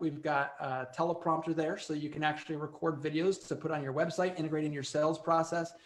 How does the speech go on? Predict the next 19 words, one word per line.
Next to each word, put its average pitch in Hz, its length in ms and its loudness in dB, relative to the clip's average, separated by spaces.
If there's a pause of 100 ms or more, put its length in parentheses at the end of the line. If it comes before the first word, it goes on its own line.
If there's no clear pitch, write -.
(360)
um, 127 540 2 (880)
help 165 240 4
you 160 80 10
with 151 260 2
your, 139 320 0
uh, 123 140 -2 (140)
follow-up 156 760 4
process, 160 600 4
emails, 151 340 0
text 151 240 -2
messages, 151 460 -2 (280)
postcards, 190 880 8 (320)
all 247 160 10
sorts 233 220 6
of 208 40 4
different 196 220 6
stuff 180 180 4
happening 190 480 4
there. 147 380 -2